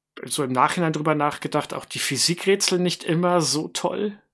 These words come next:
die es in den einzelnen Mini-Dungeons auch gab, in diesen, in diesen Tempeln, in den kleinen. Ähm, und eines der Sachen, die sie ja hoffentlich auch im Nachfolger dann mal, ähm, ausbessern werden, ist tatsächlich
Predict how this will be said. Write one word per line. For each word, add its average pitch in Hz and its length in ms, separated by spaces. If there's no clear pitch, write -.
die 143 60
es - 140
in 160 140
den 151 200
einzelnen 143 500
Mini-Dungeons 175 760
auch 165 220
gab, 165 160
in 151 80
diesen, 127 320
in 131 120
diesen 123 280
Tempeln, 175 380
in 165 120
den 156 160
kleinen. 156 560
Ähm, 131 560
und 170 600
eines 131 340
der 135 120
Sachen, 143 260
die 131 100
sie 135 120
ja 127 120
hoffentlich 135 400
auch 139 220
im 143 80
Nachfolger 131 600
dann 131 200
mal, 123 340
ähm, 123 540
ausbessern 139 680
werden, 131 340
ist - 220
tatsächlich 123 960